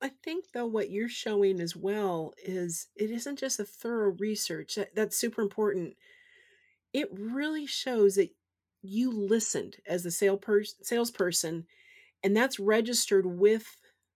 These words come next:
the buyer, that, "Man, they actually heard what I said. They weren't just trying to cram a s-, their solution down my throat and make it fit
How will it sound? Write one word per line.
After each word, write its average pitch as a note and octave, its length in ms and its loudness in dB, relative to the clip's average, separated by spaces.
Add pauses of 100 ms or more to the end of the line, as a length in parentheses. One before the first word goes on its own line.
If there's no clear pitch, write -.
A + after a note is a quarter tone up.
(360)
the F#3+ 60 -2
buyer, F3 500 -2 (460)
that, - 160 -4 (180)
"Man, B3 260 2
they B3 140 4
actually C4 380 2
heard A3+ 400 4
what F#3 140 4
I E3+ 120 2
said. C3+ 420 -6 (560)
They F#3 80 2
weren't G#3+ 220 2
just G#3+ 140 -4
trying G#3+ 160 4
to F#3+ 60 6
cram G#3+ 400 0
a - 20 2
s-, - 440 -2
their A#3+ 260 8
solution F3+ 540 0
down E3+ 200 -2
my F3 140 -2
throat F3+ 520 0 (500)
and G3 160 6
make A#3+ 240 8
it - 160 2
fit F3+ 460 2